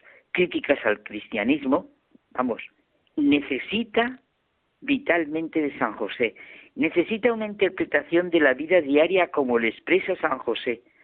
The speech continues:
Este judío de hace más de dos mil años, pues lo necesitamos.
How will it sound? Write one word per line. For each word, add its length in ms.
Este 380
judío 480
de 220
hace 260
más 400
de 140
dos 280
mil 280
años, 340
pues 200
lo 140
necesitamos. 840